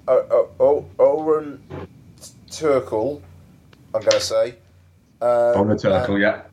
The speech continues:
Speaker 1: and stars, uh, good stuff, and stars Anne Hesh, uh, Sandra Oh, Alicia Silverstone,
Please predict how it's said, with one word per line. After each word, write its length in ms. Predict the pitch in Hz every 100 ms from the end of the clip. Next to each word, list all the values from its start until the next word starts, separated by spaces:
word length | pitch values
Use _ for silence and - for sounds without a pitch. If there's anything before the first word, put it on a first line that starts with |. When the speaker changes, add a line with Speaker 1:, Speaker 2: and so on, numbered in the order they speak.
| _ _ _ _
Speaker 1:
and 260 | 120 120 120
stars, 560 | - 127 123 120 -
uh, 140 | 110 113 113
good 140 | -
stuff, 280 | - 147 -
and 160 | 123 120
stars 500 | - 123 123 120 -
Anne 260 | 123 123 123
Hesh, 500 | 131 - - - - - - _
uh, 280 | 101 113 107
Sandra 480 | - 123 113 113 117
Oh, 460 | - 117 135 147 -
Alicia 440 | 120 131 123 -
Silverstone, 1000 | 117 - 127 120 120 - 123 120 120 120